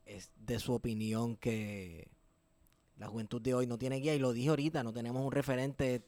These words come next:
De, ¿qué usted le diría a la juventud de hoy en cuanto a los referentes, en cuanto a tener esa chispa que te empuja a trabajar y hacer cuarenta mil cosas?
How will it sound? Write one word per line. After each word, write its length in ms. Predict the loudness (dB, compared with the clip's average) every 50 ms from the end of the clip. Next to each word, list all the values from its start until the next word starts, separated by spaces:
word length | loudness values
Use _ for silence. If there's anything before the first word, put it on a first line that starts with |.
| _ -14
De, 200 | -12 -10 -10 -10
¿qué 140 | -14 -16 -20 _ _ -10
usted 220 | -4 _ 4 6
le 100 | 6 8
diría 300 | 6 6 6 6 6 6
a 40 | 6
la 80 | 4 4
juventud 380 | 2 2 0 -2 -2 -6 -4 -2
de 140 | 2 2
hoy 240 | 4 4 4 2 -2 -8 _ _ _ _ _ -20 _ _ _ _ _ _ _ _ -20 _ _ -20 _ _ _ _ _ _ -20 _ _ _ _ -8
en 140 | -6 -6 2
cuanto 300 | 4 4 4 6 6 6
a 40 | 6
los 120 | 6 4
referentes, 880 | 2 -2 0 0 0 0 2 0 0 -2 -4 _ -6 -6 -6 -6 -10 -12 _
en 180 | -10 -10 -10 -10
cuanto 520 | -6 -2 -2 0 0 -2 -4 -4 -4 -4
a 60 | -4
tener 280 | -4 -4 -4 -4 -2 -2
esa 220 | -2 0 -2 -2 -2
chispa 460 | -2 -2 -2 -2 0 _ -2 -2 0
que 200 | -4 -4 -4 -4
te 140 | -4 -4 -4
empuja 800 | -4 -4 -4 _ -2 -2 0 0 0 -2 -2 -4 -6 -6 -6 -6 -6
a 40 | -6
trabajar 580 | _ -4 -2 -2 -2 0 0 0 0 -2 -2 -6
y 100 | -8 -8
hacer 320 | -8 -4 -4 -6 -6 -6
cuarenta 520 | _ 0 0 0 0 -2 -4 -4 -6 -6 -4
mil 220 | -2 -4 -4 -4
cosas? 340 | -6 -8 -8 -8 -10 -14